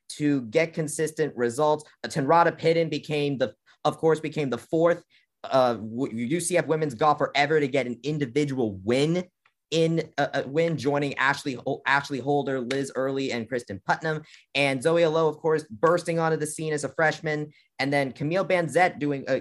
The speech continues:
g-, having, uh, having a good season as well. And Jess Baker, who was competing at the women's amateur, by the way, in Brit-, in Britain and doing quite well there. Um, she also had her moment. She was more hit and miss, but they, but they did well.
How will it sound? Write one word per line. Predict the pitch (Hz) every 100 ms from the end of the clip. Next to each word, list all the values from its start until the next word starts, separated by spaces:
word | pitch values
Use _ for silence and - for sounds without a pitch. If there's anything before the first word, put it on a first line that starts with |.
| 110
g-, | 110 98
having, | 127 143 135 131
uh, | -
having | 139 131 117
a |
good | 131 -
season | 135 127 117
as | 113
well. | 117 151 147 147 - _ _ -
And | 139 139 135 131 123
Jess | 110 160 185
Baker, | 113 147 190 156 120
who | 147 147
was | 135
competing | 127 117 185 185
at | 151
the | 131
women's | 120 156 165 156 -
amateur, | 131 160 139 117
by | 123 117
the | 117
way, | 117 113
in | 110 104
Brit-, | 117 131 120
in | 113
Britain | 123 - 113
and | 110
doing | 123 113
quite | - 147 143
well | 113 143 143
there. | 107 87 101 - - _ -
Um, | 123 120 113 107
she | - - 196 -
also | 160 202 - 151
had | 139 127
her | 117
moment. | 120
She | 143
was | 180 180
more | 208
hit | 220 214 185
and | 180
miss, | 196 233 - - _ _
but | - 127 156 147
they, | 147 151
but | 117 147
they | 143
did | 143 135
well. | 139 113